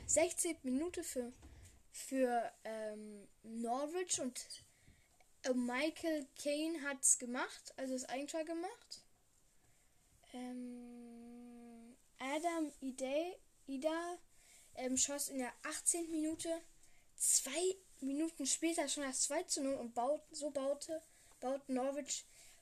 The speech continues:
früh schon die Partie, also die Tor-, Toranzahl aus. Und ja, dann war Halbzeit, dann gab's eine gelbe Karte für Michael Caine, also dem Typen kann's nicht schlimmer treffen. Erst das Eigentor und jetzt auch noch eine gelbe Karte.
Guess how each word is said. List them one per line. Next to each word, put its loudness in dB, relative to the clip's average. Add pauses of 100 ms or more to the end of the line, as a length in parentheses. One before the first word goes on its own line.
(100)
früh 4
schon 8
die -2
Partie, -4
also -4
die -18
Tor-, -6
Toranzahl 0
aus. 0 (1400)
Und 0
ja, -4 (260)
dann 0
war 0
Halbzeit, 6 (380)
dann 0
gab's 4
eine -2 (140)
gelbe 2
Karte -4
für -6
Michael -2 (100)
Caine, 0 (380)
also -2 (180)
dem -2
Typen -6
kann's 0
nicht -2
schlimmer -2
treffen. -2
Erst -2
das 0
Eigentor 2
und 0
jetzt 2
auch 0
noch -4
eine -2
gelbe 0
Karte. -4